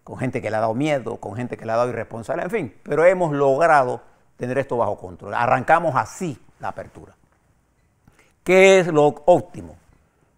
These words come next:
Mantener la curva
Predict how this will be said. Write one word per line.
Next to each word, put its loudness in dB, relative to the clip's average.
Mantener -2
la -2
curva -4